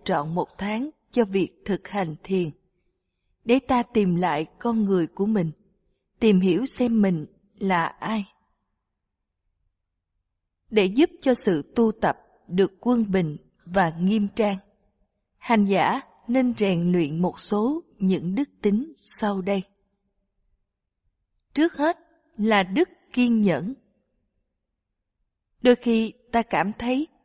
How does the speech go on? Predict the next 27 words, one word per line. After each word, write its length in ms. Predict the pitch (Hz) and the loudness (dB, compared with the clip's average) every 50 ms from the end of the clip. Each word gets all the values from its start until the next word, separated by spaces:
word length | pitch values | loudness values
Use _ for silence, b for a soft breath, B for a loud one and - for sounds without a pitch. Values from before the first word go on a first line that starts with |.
| _ _ - | _ _ -2
ngày 280 | 226 233 226 214 208 - | 0 0 2 0 0 -2
tháng 400 | - 220 233 247 302 359 330 285 | -4 -4 -4 -4 -4 -6 -6 -4
dường 240 | 220 220 202 175 180 | -2 -2 0 0 -2
như 120 | 208 226 233 220 | -2 -2 -2 -2
dài 240 | 208 214 196 170 160 | -2 -2 0 0 -2
bất 260 | 165 180 269 330 - - _ - | -2 0 0 0 -2 -4 _ -4
tận, 240 | 202 170 139 160 165 - _ _ _ _ _ _ _ _ _ _ _ _ _ _ _ - | -2 -2 -2 -4 -8 -14 _ _ _ _ _ _ _ _ _ _ _ _ _ _ _ -8
và 180 | 196 190 233 214 | -2 0 0 0
hành 300 | 196 214 220 196 190 180 | 0 -2 -4 -4 -2 -2
giả 320 | 196 185 135 156 220 277 - _ _ _ | -2 -2 -2 -2 -4 -6 -10 _ _ _
sẽ 240 | - - - 214 208 | -10 -2 -2 -2 -2
tự 340 | - - - 190 151 160 175 - | -2 -2 -2 0 0 0 -4 -6
hỏi 300 | - 196 156 127 196 269 | -4 -4 -2 -2 -2 -2
mình, 260 | 269 254 226 190 170 - _ _ _ _ _ _ _ _ _ _ _ _ _ _ _ _ _ _ _ _ _ | -2 -2 0 -2 -2 -4 _ _ _ _ _ _ _ _ _ _ _ _ _ _ _ _ _ _ _ _ _
nhất 260 | - 226 262 339 370 - | -4 0 0 0 0 0
là 400 | 233 240 214 196 190 175 143 - _ _ - | -2 0 0 2 2 0 -2 -4 _ _ -4
vào 240 | 190 220 208 196 180 | 0 0 0 2 0
những 360 | 180 185 185 160 185 226 254 | 0 0 -2 -2 -2 -2 0
lúc 160 | 285 349 - _ _ _ _ - | -2 -2 -4 _ _ _ _ -6
bốn 400 | 185 196 220 220 254 330 349 339 | -2 0 0 0 0 -2 -2 0
giờ 160 | 269 208 170 151 165 | 0 0 0 0 -2
rưỡi 180 | 151 151 208 | -4 -4 -4
sáng 420 | 233 - - - 214 220 254 320 359 _ _ _ - | -6 -10 -8 -6 -6 -6 -6 -8 -10 _ _ _ -4
trong 200 | 247 226 226 214 | -2 0 0 0
ngày 220 | 208 185 165 156 - | 0 -2 -4 -6 -8
trời 200 | - 196 180 165 | -6 -4 -4 -4
lạnh: 260 | 170 165 151 147 147 | -4 -4 -6 -6 -8